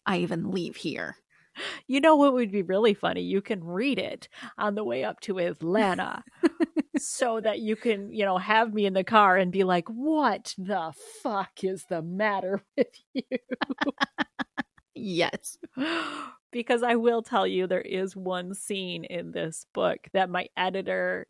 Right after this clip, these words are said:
Speaker 2: even messaged me and was like, "I have a question for you." And I was like, "What's that?" And she's like, "Are you evil?" Like, straight up, I just need to know.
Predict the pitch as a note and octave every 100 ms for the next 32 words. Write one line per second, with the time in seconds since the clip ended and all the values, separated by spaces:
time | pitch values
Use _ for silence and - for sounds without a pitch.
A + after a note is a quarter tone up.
0 | - F#3+ F#3 F3 E3+ E3 D#3 - - E3+
1 | - D3 D3+ - F3 F#3 - F3+ F3+ -
2 | _ _ - E4 G4 G4+ F4 D#4 - A3+
3 | - F3+ F3 - - - F#3+ F3+ G#3+ A3
4 | A3+ G#3+ - - - G#3 - B3+ C4 B3+
5 | - - C#4 D4 C#4 C4 C4 - F#3 -
6 | - - _ - - _ A#3 A#3 A3+ -
7 | F4 E4 D4 G3 - - G#3 G#3+ A#3 -
8 | G#3+ G3+ - G3 A1 G1+